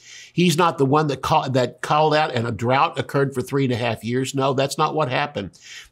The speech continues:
He said, literally did behind the scenes, and his main ministry was not to the public. Elisha's ministry was mainly in front of the school of the prophets. A different calling, a different all that, but he still completed the same ministry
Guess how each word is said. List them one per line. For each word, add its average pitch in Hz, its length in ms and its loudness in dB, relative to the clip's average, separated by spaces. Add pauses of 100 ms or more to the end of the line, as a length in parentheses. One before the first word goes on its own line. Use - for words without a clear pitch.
(120)
He 202 220 4
said, 170 420 2
literally 165 280 4
did 151 360 2 (320)
behind 160 500 4
the 190 80 4
scenes, 156 320 2
and 139 200 2
his 123 160 0
main 175 380 2
ministry 165 320 2
was 127 180 0
not 160 280 0
to 156 80 0
the 135 100 0
public. 139 540 0 (420)
Elisha's 147 640 2
ministry 135 400 2
was 127 200 0
mainly 127 420 0
in 139 140 0
front 135 240 0
of 135 80 -2
the 147 100 -2
school 139 300 -2
of 135 60 -2
the 156 60 0
prophets. - 640 -6 (420)
A 151 120 2
different 151 440 2
calling, 156 500 2 (180)
a 123 80 0
different 139 340 0
all 156 200 2
that, 156 180 2
but 143 80 4
he 135 60 4
still 185 280 4
completed 160 540 0
the 139 80 0
same 147 340 0
ministry 151 560 0